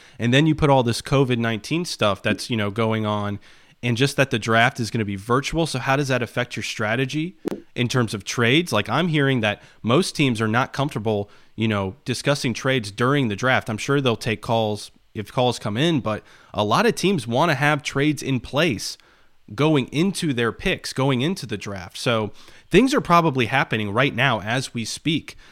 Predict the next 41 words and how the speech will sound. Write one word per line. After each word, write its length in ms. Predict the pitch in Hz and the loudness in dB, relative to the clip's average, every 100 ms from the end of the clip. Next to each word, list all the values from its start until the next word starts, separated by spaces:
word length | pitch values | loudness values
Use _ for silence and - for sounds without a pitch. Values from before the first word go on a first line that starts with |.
| - | -12
Um, 300 | - 117 117 - | -2 0 0 0
and 400 | 135 120 143 185 | 0 2 4 6
nobody 460 | 220 226 160 135 | 6 6 4 2
<laughs> 0 | |
has, 420 | 123 - 190 151 - | 0 0 0 0 -2
like 180 | 143 143 | -4 -2
you 120 | 190 | -4
said, 200 | - 117 | -2 -2
no 260 | 147 180 214 | 0 2 4
one 160 | 214 | 2
has 200 | 190 180 | 2 0
a 60 | 175 | -2
clue 640 | - - 170 170 123 107 - - - - - | -8 -2 6 6 6 0 -8 -20 -20 -20 -12
what 200 | - 151 | 2 2
the 80 | 156 | 4
Dolphins 480 | 131 123 135 147 123 | 4 4 4 2 0
are 60 | 117 | 0
gonna 160 | 113 | 0
do. 160 | 104 101 | -2 -2
I 80 | 117 | 0
mean, 200 | 120 - - | 0 -2 0
it's 260 | 170 - | 0 2
like 160 | 165 131 - | 0 0 2
every 320 | 156 147 151 | 2 4 2
week 280 | 131 135 - | 2 0 -2
there's 200 | 117 107 | -4 -4
a 80 | |
different 360 | 104 123 - 120 | -4 -4 -4 -6
storyline. 540 | - 139 143 107 104 | -4 0 2 2 -2
So 100 | 98 | -4
whether 280 | 110 135 151 | -2 0 0
the 80 | 117 | -2
Dolphins 440 | 107 120 135 135 | 0 0 0 0
are 100 | 113 | 0
leaking 360 | 107 123 139 170 | 0 0 -2 -2
that 260 | 185 202 - | -2 -4 -4
to 120 | 110 _ _ - - | -10 _ _ -20 -4
put 140 | 131 | 0
up 100 | 113 | 0
smoke 320 | - - 127 143 | -2 -2 -2 -2
screens, 540 | - 190 214 247 - | 0 2 2 -2 -8